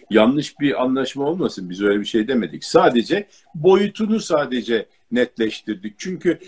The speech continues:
sosyal medyada bir haber çıktığı zaman sadece haberin, e, şey tarafı,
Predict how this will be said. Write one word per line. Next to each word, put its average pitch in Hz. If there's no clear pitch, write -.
sosyal 180
medyada 139
bir 143
haber 151
çıktığı 208
zaman 151
sadece 180
haberin, 151
e, 120
şey 156
tarafı, 117